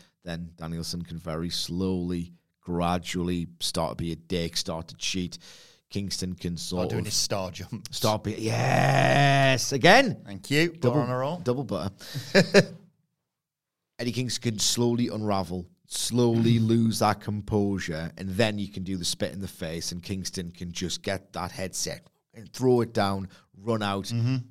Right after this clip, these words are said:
Speaker 1: referees, the whole bit, and then the promo happens
Speaker 2: Yes.
Speaker 1: on Collision
Speaker 2: Perfect.
Speaker 1: next week.
Speaker 2: No notes?
Speaker 1: And it'll be a better story than the Bloodline, mate.
Speaker 2: <laughs> Um,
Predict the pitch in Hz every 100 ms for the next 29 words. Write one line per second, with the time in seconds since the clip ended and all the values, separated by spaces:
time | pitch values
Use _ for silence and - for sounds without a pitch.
0 | - - 104 127 117 - 113 107 107 98
1 | 101 101 143 123 - 101 98 - _ _
2 | 113 107 135 127 117 117 110 101 101 92
3 | 98 90 90 127 117 - - - 104 98
4 | 101 95 120 113 87 - 73 67 - _
5 | _ _ _ _ _ _ _ _ _ _
6 | _ _ _ - 113 120 180 - - _
7 | _ _ _ 90 82 92 98 - - 143
8 | 139 135 - 87 80 80 85 80 - -
9 | 117 - - - - - - 277 - 180
10 | 156 165 165 165 -